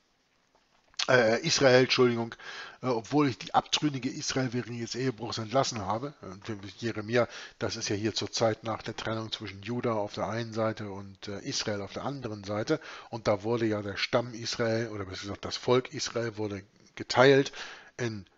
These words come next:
die zwei Völker Juda und das kleine Volk Benjamin, was da später drin aufging, und die zehn nördlichen Stämme.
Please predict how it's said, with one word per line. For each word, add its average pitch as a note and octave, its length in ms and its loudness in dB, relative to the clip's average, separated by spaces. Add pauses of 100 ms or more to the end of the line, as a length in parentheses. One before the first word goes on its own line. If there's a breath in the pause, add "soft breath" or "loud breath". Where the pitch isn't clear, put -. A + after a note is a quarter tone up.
(120)
die G#2 120 -10
zwei A2+ 320 2
Völker A2 460 4
Juda C#3+ 640 4
und A#2 140 -12
das - 140 -6
kleine A2+ 320 -2
Volk G2 280 -6
Benjamin, A#2+ 480 0
was G2+ 160 -8
da G2+ 80 -6
später G2+ 320 -4
drin F#2+ 220 -10
aufging, B2+ 460 -4 (320 loud breath)
und G#2 160 -8
die G#2+ 100 -2
zehn G#2 340 0
nördlichen G2+ 480 2
Stämme. - 380 -4